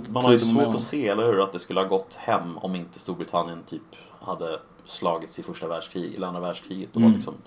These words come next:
Speaker 1: precis.
Speaker 2: tröttnat.
Speaker 1: Det är ju faktiskt ett, eh, ett citat från Hitler i de sista dagarna där. "Jag vet inte hur det här
Speaker 2: Mm.
Speaker 1: kriget kommer sluta. Men det enda jag vet, det är att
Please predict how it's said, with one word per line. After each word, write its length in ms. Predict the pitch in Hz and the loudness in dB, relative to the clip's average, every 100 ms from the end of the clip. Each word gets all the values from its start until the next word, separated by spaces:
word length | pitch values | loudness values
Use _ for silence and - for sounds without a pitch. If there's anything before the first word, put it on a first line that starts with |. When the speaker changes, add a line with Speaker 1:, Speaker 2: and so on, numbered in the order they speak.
| - - | -20 -10
Speaker 1:
precis. 440 | - - - - - - - - - - - - - - - - - - - _ - - | -8 -8 -10 -12 -16 -20 -20 -20 -20 -20 -20 -18 -20 -20 -20 -20 -20 -20 -20 _ -20 -8
Speaker 2:
tröttnat. 300 | 117 - 123 | -6 -2 6
Speaker 1:
Det 40 | |
är 120 | 131 | 8
ju 80 | 143 | 8
faktiskt 280 | 143 131 - | 4 0 0
ett, 280 | 117 - 117 | -2 -4 -2
eh, 340 | 101 95 80 - - - - - - - - - - - - - - - - - - - - 123 | -2 -4 -6 -8 -12 -18 -20 -20 -20 -20 -20 -18 -10 -10 -12 -20 -20 -20 -20 -20 -20 -16 -2 0
ett 100 | 127 | 2
citat 380 | 123 135 139 | 2 2 2
från 140 | 131 120 | 2 0
Hitler 360 | 143 - - | 0 -2 -2
i 40 | - | 0
de 260 | 117 107 - - - | 0 -2 -4 -14 -4
sista 340 | - 117 113 | 2 2 4
dagarna 340 | 113 113 120 113 | 4 6 4 4
där. 100 | 117 - - | 2 -2 0
"Jag 160 | 123 | 4
vet 180 | 127 131 | 6 6
inte 180 | 127 110 | 6 6
hur 40 | |
det 60 | 117 | 4
här 80 | 117 | 4
Speaker 2:
Mm. 120 | 117 | 4
Speaker 1:
kriget 300 | 123 120 117 | 6 6 6
kommer 140 | 113 | 2
sluta. 360 | 113 127 123 - - - _ - - - - - - - | 4 4 4 0 -4 -20 _ -20 -20 -12 -12 -12 -16 -2
Men 180 | 120 117 | 6 8
det 80 | |
enda 160 | 120 123 | 10 10
jag 80 | 127 | 8
vet, 340 | 139 - - - | 6 2 -6 -4
det 140 | 123 | 0
är 140 | 113 113 | 2 0
att 180 | - | -4